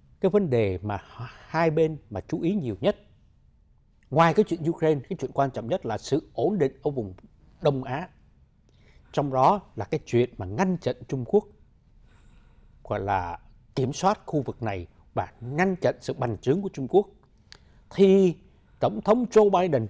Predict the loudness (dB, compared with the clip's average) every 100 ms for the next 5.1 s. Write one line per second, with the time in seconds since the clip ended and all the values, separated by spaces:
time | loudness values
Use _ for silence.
0 | -2 -2 -2 -2 -2 0 0 0 -2 _
1 | -2 -2 -2 -4 -2 0 0 -2 -8 _
2 | _ _ _ _ _ _ -12 -6 -6 -4
3 | -4 -4 -8 -10 -6 -6 -2 -2 -4 -10
4 | _ _ -20 _ -2 -2 -2 -4 -4 -4
5 | -6